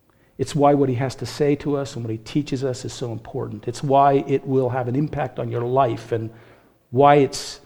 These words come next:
had a tremendous impact on our world. I'm gonna skip my last point.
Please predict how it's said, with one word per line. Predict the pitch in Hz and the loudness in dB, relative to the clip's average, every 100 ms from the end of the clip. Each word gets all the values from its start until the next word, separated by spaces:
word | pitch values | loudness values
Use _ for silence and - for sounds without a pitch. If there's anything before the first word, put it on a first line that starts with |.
| _ _ _ | _ _ _
had | - 127 | -6 -4
a | 117 | -4
tremendous | - 123 131 147 143 123 | -6 -4 -2 0 0 -2
impact | 127 123 131 117 - | -4 -4 -6 -6 -8
on | 110 | -10
our | 98 101 | -8 -10
world. | 104 123 117 - - _ _ _ _ _ _ _ _ _ _ _ _ _ _ _ _ _ _ _ | -8 -6 -6 -10 -18 _ _ _ _ _ _ _ _ _ _ _ _ _ _ _ _ _ _ _
I'm | 127 | -4
gonna | 123 117 | -2 -4
skip | - - - | -4 -6 -4
my | 113 | -10
last | 110 104 - | -10 -12 -12
point. | 131 123 | -14 -14